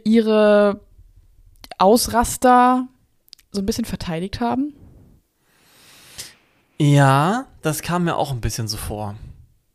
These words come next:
Speaker 2: Hat mich aber auch gewundert, weil
Speaker 1: Mich
Speaker 2: es
Speaker 1: hat das
Speaker 2: vorher nicht
Speaker 1: auch
Speaker 2: so war.
Speaker 1: se-, mich hat das auch sehr gewundert, weil ich mir so
Speaker 2: Mhm.
Speaker 1: dachte, „Hä,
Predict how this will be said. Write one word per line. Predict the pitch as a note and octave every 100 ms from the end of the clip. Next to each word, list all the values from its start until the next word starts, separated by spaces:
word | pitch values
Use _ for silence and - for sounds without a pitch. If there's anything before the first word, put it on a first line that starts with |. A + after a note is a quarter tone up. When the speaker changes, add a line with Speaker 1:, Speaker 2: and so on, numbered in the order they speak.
| _ -
Speaker 2:
Hat | -
mich | D#3+ E3
aber | D#3
auch | - -
gewundert, | B2 D#3 C3 G2+ - - _ _ -
weil | F#3+
Speaker 1:
Mich | -
Speaker 2:
es |
Speaker 1:
hat | A3
das | -
Speaker 2:
vorher | D#3+
nicht | G#3+
Speaker 1:
auch | B3+
Speaker 2:
so | -
war. | - G#3
Speaker 1:
se-, | F#3+
mich | F#3
hat | G3+
das | F3 -
auch | A3+ C4
sehr | - E3+
gewundert, | E3+ D#3+ F3 E3+
weil | F3
ich | - G3
mir |
so | E3
Speaker 2:
Mhm. | E3
Speaker 1:
dachte, | F#3 - F3+ E3+ - _ _ _
„Hä, | _ - F3+ F3+